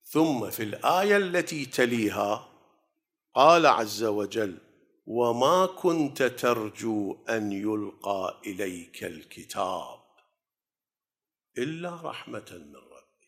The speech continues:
الآية الأولى تقول قرآن، الآية الثانية كتاب.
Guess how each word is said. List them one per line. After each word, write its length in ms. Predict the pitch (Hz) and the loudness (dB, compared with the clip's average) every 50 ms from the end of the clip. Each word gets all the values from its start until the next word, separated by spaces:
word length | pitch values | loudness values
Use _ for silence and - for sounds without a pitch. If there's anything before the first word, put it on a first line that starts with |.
| _ _ _ _ _ _ _ _ _ _ _ _ _ _ _ _ _ _ _ _ _ _ _ _ _ _ _ _ _ _ _ _ _ _ _ _ _ _ 104 | _ _ _ _ _ _ _ _ _ _ _ _ _ _ _ _ _ _ _ _ _ _ _ _ _ _ _ _ _ _ _ _ _ _ _ _ _ _ -12
الآية 580 | 104 101 - - - 110 120 135 160 165 160 | -12 -12 -10 -6 -2 0 2 2 2 0 -2
الأولى 720 | 156 160 - 165 160 165 165 160 156 156 156 160 160 - - - _ _ _ _ _ | -4 -4 -4 -6 -6 -4 -4 -2 -2 -2 -2 -4 -6 -10 -16 -20 _ _ _ _ _
تقول 400 | - - - - 127 131 143 151 - - | -16 -16 -12 -10 -8 -8 -8 -8 -10 -12
قرآن، 600 | 110 104 - - - - 110 117 113 - 117 - - - _ _ _ _ _ _ _ _ _ _ _ _ _ _ _ _ _ _ _ _ _ _ - | -12 -12 -12 -10 -6 -4 -2 -2 -2 -4 -8 -14 -18 -20 _ _ _ _ _ _ _ _ _ _ _ _ _ _ _ _ _ _ _ _ _ _ -12
الآية 520 | 101 101 - - - 113 123 135 156 165 | -10 -10 -6 -2 0 2 2 2 0 -2
الثانية 960 | 160 156 - - - 151 151 147 147 151 151 151 147 147 147 151 - _ _ _ | -4 -6 -6 -6 -4 -4 -2 -4 -4 -6 -8 -8 -8 -10 -10 -12 -16 _ _ _
كتاب. 540 | - - 113 113 - 117 117 123 117 101 90 | -12 -12 -8 -4 0 2 4 4 4 2 -2